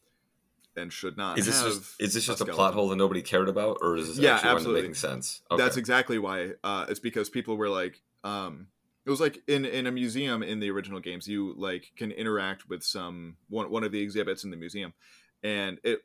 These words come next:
Speaker 1: would be like, you know, a Kabutops skeleton from however many million years ago, and then show you a little tiny, you know, black and white eight-bit picture 'cause it was on the original Game Boy,
Speaker 2: Right.
Speaker 1: and, uh, it was, like,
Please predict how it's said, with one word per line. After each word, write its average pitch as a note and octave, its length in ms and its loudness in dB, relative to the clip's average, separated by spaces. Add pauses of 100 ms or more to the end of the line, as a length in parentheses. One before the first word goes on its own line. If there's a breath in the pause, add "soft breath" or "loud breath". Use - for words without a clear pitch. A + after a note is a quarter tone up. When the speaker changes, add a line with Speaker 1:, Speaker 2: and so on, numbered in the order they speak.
(400)
Speaker 1:
would G#2+ 140 -6
be G#2 140 -2
like, F#2 260 -2
you G#2 100 -6
know, G2 160 -4
a G#2+ 180 -4
Kabutops C#3 540 -4
skeleton F#2+ 460 -6
from F2+ 200 -8
however B2+ 300 -2
many C3 160 -4
million A#2 260 -4
years F#2 160 -6
ago, - 140 -8
and E2+ 80 -8
then E2 80 -8
show G#2 160 -4
you G2 160 0
a - 20 -4
little F2 220 -4
tiny, F2 520 -10
you G2 100 -12
know, E2+ 140 -6
black F#2+ 260 -4
and F#2 100 -12
white F2 200 -6
eight-bit G2 300 -4
picture A2 280 -6
'cause G2+ 100 -14
it F#2+ 60 -6
was E2+ 120 -8
on E2 240 -12
the F#2+ 80 -6
original F2 300 -8
Game G2 180 -8
Boy, D3 220 -8 (600 soft breath)
Speaker 2:
Right. G#2+ 80 -2
Speaker 1:
and, F#2 480 -4 (180)
uh, F#2+ 240 -4
it A2+ 80 0
was, G#2 120 -4
like, F#2+ 140 0